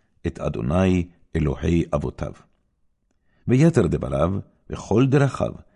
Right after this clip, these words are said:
הראשונים והאחרונים, הינם כתובים על ספר מלכי יהודה וישראל. וישכב אחז עם אבותיו, ויקברוהו בעיר בירושלים, כי לא הביאוהו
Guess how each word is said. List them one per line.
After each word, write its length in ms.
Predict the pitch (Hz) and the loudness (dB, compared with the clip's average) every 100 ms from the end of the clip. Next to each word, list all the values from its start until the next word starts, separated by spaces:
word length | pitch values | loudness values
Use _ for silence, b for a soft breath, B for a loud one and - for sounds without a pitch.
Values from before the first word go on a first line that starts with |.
| _ - | _ -6
הראשונים 840 | 80 71 - - 62 80 143 165 | -4 -4 -6 -8 -2 2 4 4
והאחרונים, 800 | 110 92 73 85 85 82 65 64 - _ _ _ - | 4 2 0 0 -2 -2 -2 -6 -10 _ _ _ -4
הינם 320 | 95 87 85 | 0 2 2
כתובים 680 | 76 80 67 80 131 165 160 B B B B B | -2 -6 -4 0 2 4 2 B B B B B
על 140 | 87 78 | -2 -2
ספר 580 | - - 139 139 139 127 b b | 0 0 2 2 2 0 b b
מלכי 440 | - 80 71 - 107 | -4 -2 -4 -2 0
יהודה 600 | 117 90 - 62 85 80 | 2 0 -2 -2 0 0
וישראל. 540 | 76 67 - - - 50 - _ _ _ _ _ _ _ _ _ | 0 -4 -4 -6 -6 -10 -16 _ _ _ _ _ _ _ _ _
וישכב 480 | - - - - 57 | -10 -10 -8 -4 -2
אחז 460 | 73 - 73 76 85 _ _ - | -2 -2 -4 -6 -12 _ _ 0
עם 220 | 104 117 | 0 2
אבותיו, 440 | 104 104 - - - _ _ _ b b b | -2 -4 -6 -10 -16 _ _ _ b b b
ויקברוהו 760 | 104 110 101 87 95 131 135 113 | 0 0 0 0 2 2 2 2
בעיר 440 | 90 - 123 143 | 0 0 2 4
בירושלים, 720 | 147 123 110 104 - 65 58 - - _ _ _ _ _ - | 4 4 4 2 0 -2 -4 -10 -16 _ _ _ _ _ -6
כי 120 | 80 | -2
לא 260 | 65 135 127 | 2 2 2
הביאוהו 640 | 87 69 82 80 - 67 | 0 -2 -4 -4 -4 -8